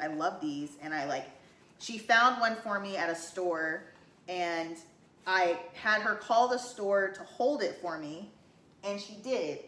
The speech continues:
and they did, and I was happy about it. So I usually put my cards and my I D inside of this, in the little one, um, so that way I can put it inside of my pocket of what I am wearing, and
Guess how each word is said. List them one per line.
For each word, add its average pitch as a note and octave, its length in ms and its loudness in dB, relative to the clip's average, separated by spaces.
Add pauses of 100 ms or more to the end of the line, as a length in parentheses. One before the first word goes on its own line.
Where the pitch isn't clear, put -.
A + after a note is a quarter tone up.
and G3 180 -8
they G3+ 140 -4
did, G3+ 440 -2 (160)
and F#3 120 -8
I E3 140 -4
was - 140 -6
happy C4+ 320 -2
about G1+ 220 -12
it. - 140 -20 (1700)
So F#3+ 340 2
I G#3+ 200 4
usually G#3 340 -2
put - 240 -6
my F3+ 240 0 (480)
cards G3+ 760 2
and F3 260 -6
my D#3+ 180 -2
I D#3+ 140 -4
D F3 240 -6
inside E3+ 260 -4
of E3 80 -6
this, E3+ 360 -6 (400)
in E3 40 -12
the D#3+ 80 -10
little D#3+ 240 -8
one, D#3+ 240 -6 (400)
um, D3 320 -4
so F3 200 -4
that D#3+ 260 0
way D3+ 380 -2
I D#3 100 -2
can D#3 160 -10
put F#3 160 -6
it E3+ 100 -4
inside D#3+ 300 -4
of E3 80 -8
my D3+ 140 -4
pocket D4+ 520 0
of A3 140 -6
what F#3+ 180 -2
I E3 100 -4
am E3 180 -8
wearing, A#3 480 -8 (320)
and F#3 480 -2